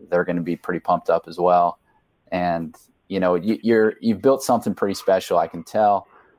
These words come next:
Um, but more than that, I think, you know, you've been a really great dude to a lot of my friends and,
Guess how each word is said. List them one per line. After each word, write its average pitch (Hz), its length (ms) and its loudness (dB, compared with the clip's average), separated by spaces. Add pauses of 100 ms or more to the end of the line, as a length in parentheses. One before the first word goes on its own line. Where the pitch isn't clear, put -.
Um, 82 500 -4 (260)
but 92 260 0 (200)
more 107 140 -2
than 98 160 -4
that, 95 200 0
I 90 60 -2
think, 90 300 -12 (120)
you 95 100 -16
know, 82 80 -12
you've 98 200 -14
been 98 100 -8
a 87 60 -6
really 95 180 -4
great 92 300 -2
dude 98 300 -4
to 87 380 -4
a 92 60 -4
lot 92 120 2
of 90 60 -2
my 82 120 -2
friends 92 600 -6
and, 80 220 -12